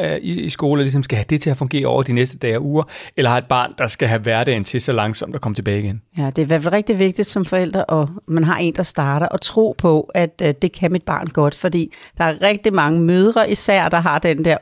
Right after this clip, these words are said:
Speaker 2: "Åh nej, de små pus, der lige har sluppet børnehaven, kan de nu magte den store skolegård, og hvad nu, hvis de bliver væk, og der er jo ikke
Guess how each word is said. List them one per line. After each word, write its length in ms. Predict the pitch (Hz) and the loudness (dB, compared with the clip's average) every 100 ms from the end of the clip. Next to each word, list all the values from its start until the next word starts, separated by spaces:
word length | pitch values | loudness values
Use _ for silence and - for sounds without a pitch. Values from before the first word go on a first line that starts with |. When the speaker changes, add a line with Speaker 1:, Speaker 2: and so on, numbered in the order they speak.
| - | 0
Speaker 2:
"Åh 220 | 156 165 | 2 2
nej, 160 | 127 - - | 0 -4 -4
de 100 | 147 | -4
små 240 | - 151 - | -2 -4 -2
pus, 220 | 156 - | -4 -2
der 100 | 170 | -2
lige 180 | 151 147 | 0 0
har 80 | |
sluppet 360 | 160 - 151 156 | 0 0 0 0
børnehaven, 480 | - 139 165 156 151 - - - | 0 0 2 2 0 -4 -20 -6
kan 160 | - 196 | -2 0
de 80 | 175 | 2
nu 160 | 170 | 2
magte 420 | 156 151 143 - | 2 2 0 -2
den 200 | 175 156 | -2 -2
store 320 | - - 139 151 | -4 -2 -2 -2
skolegård, 640 | - 143 143 160 151 135 | -2 -2 -2 -2 -2 0
og 100 | 147 | -2
hvad 160 | 156 202 | 0 2
nu, 100 | 202 | 0
hvis 140 | 196 | -2
de 120 | - | -4
bliver 160 | 165 156 | -2 0
væk, 220 | 135 147 | 2 0
og 80 | 175 | 2
der 60 | |
er 40 | 151 | 2
jo 40 | |
ikke 140 | 160 | 0